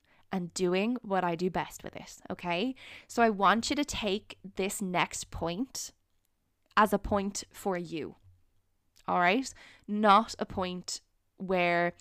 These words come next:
you're listening to it and you're getting annoyed at somebody else <laughs> 'cause they're not doing this thing, okay?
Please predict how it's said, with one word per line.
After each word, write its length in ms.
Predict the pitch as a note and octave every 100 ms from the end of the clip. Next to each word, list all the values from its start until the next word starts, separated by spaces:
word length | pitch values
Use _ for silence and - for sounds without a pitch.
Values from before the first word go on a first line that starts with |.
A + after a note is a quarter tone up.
| - -
you're 140 | - G3
listening 380 | F#3+ - G3
to 160 | G3 F#3+
it 240 | F3 F3 -
and 120 | F#3
you're 100 | E3+
getting 200 | F3 F3
annoyed 340 | F#3+ F#3 F3+ E3+
at 120 | -
somebody 300 | F#3 F3 D#3+
else 320 | C3 - - - -
<laughs> 240 | F4+ D#4 -
'cause 180 | -
they're 140 | A#3+ G#3+
not 300 | G#3+ G#3 -
doing 220 | G3 F3+
this 220 | E3+ G3
thing, 380 | - D#3+ D3+ F#3+
okay? 420 | G3 G#3+ G3+ E3